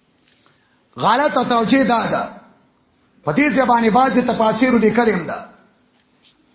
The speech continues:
چې کله نبی علیه السلام مکه مکرمه کې و، مشرکینو ته مطالبه کوله، ویل: «څه زمونږ ومنه او څه به مونږ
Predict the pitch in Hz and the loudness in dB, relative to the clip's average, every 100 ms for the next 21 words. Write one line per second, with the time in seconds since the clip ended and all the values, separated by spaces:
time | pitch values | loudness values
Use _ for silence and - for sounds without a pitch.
0 | _ _ _ _ - 185 190 294 277 240 | _ _ _ _ -6 -4 0 2 2 2
1 | 254 277 254 233 240 262 233 226 262 254 | 2 2 2 0 0 2 2 2 0 0
2 | 233 220 226 233 247 233 240 220 - - | 0 0 2 2 2 2 2 2 -2 -16
3 | - _ _ _ _ _ - 147 - 220 | -20 _ _ _ _ _ -10 -6 0 0
4 | 226 302 285 254 233 240 226 220 247 208 | 2 0 0 0 0 0 0 0 -2 -2
5 | 196 151 123 - - _ _ _ _ _ | -2 -2 -4 -6 -14 _ _ _ _ _
6 | _ _ _ _ _ _ - 202 220 - | _ _ _ _ _ _ -4 0 0 0
7 | 294 202 254 277 262 262 254 226 175 - | 0 0 0 2 2 2 2 0 -2 -6
8 | - - _ _ - 196 208 294 285 254 | -16 -20 _ _ 0 0 2 2 2 2
9 | 262 233 | 2 0